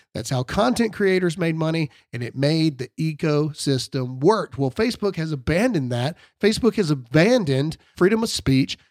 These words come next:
Facebook has abandoned the consumption of information. In fact, there's a literal ban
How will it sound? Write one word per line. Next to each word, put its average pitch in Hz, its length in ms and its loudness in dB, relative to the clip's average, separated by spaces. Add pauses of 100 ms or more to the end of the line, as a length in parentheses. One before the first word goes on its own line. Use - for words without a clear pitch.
(160)
Facebook 214 360 0
has 175 160 -2
abandoned 156 880 0
the 143 100 2
consumption 180 600 0
of 156 160 -4
information. 175 760 0 (240)
In 254 180 2
fact, 247 600 0 (100)
there's 202 260 2
a 202 60 4
literal 214 440 4
ban 151 540 0